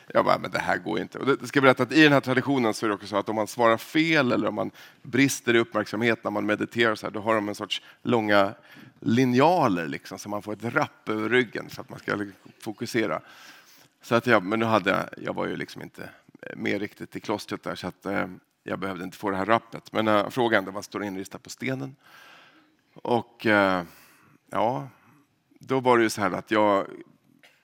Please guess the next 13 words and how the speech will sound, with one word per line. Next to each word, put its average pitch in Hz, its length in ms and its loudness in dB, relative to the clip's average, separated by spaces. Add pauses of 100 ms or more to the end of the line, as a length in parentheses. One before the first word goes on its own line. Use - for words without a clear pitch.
(640)
Fattade 120 260 0
inget, 107 160 -2
tyckte 113 220 -2
det 101 40 -2
var 95 80 0
en 101 80 -2
helt 95 160 -4
omöjlig 101 340 -4
fråga, 113 440 0
så - 100 -6
jag 104 100 -4
försökte 98 420 -6
liksom 90 440 -8